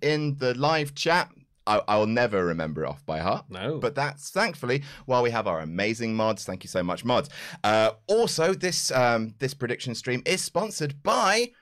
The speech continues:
Speaker 1: Wrestle Talk's Patreon,
Speaker 2: Yes.
Speaker 1: patreon dot com forward slash Wrestle Talk, where you can get in on the predictions action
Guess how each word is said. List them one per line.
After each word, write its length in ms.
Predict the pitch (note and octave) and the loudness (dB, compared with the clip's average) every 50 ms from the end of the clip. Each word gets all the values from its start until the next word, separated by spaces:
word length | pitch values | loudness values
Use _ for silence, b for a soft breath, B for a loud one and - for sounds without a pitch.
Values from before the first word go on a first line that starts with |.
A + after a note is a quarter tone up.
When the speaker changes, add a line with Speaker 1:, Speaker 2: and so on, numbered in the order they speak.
| b b b | b b b
Speaker 1:
Wrestle 240 | C3+ C4 - - G#3+ | -2 0 0 -2 -2
Talk's 280 | - A3+ A#3+ A3+ - - | 0 0 0 0 -2 -8
Patreon, 680 | - - - G#3+ B3 - - G#3 G3 F3 C#3+ G#2 E2+ D2+ - | -8 -2 -2 -2 -2 0 0 2 4 4 4 4 2 0 0
Speaker 2:
Yes. 100 | C3 D3+ D3 | -2 0 0
Speaker 1:
patreon 140 | D#3 C#3+ C3+ | 0 0 2
dot 160 | C#3 B2 - | 0 0 0
com 280 | - B2 A#2+ A#2 A#2+ A#2+ A2+ | 0 0 0 0 0 -2 -4
forward 480 | - - - B2+ C3 C#3+ C3+ B2 A#2 - | -8 -8 -6 -4 -2 0 0 -2 -2 -4
slash 720 | - - - D3 F#3+ G3+ F3 - - - - - - - _ _ _ _ _ _ _ - | -6 -8 -2 2 2 4 4 4 2 2 2 0 -2 -4 _ _ _ _ _ _ _ -8
Wrestle 380 | G#2+ A2 B2+ C3+ C#3 - A#2 G2+ | -2 0 0 0 0 -2 -6 -6
Talk, 340 | - - C3 B2+ A#2 A2+ A#2+ | -2 0 2 2 2 2 0
where 80 | B2 A#2+ | 0 0
you 460 | A#2 C3+ A3 C#4+ D4 B3+ F3 C#3 C#3 B B B B B | 0 0 0 2 2 2 0 0 -2 B B B B B
can 160 | - C#3 B2+ | -2 -2 0
get 300 | C#3 E3+ F3+ F3 - - - | 2 2 0 0 0 -2 0
in 300 | D#3+ G3 G#3 D#3+ B2+ - - | 0 2 2 2 2 0 0
on 200 | - C#3+ F3 G3 E3+ | -2 -2 -2 -2 -2
the 60 | - | -4
predictions 540 | - F#2+ E2+ E2 D#2 - - - D2+ D2 E2 | -4 -4 -4 -4 -4 -4 -6 -8 -6 -4 -4
action 380 | E2+ F2 F2 - - - G2 | -4 -4 -4 -6 -10 -10 -8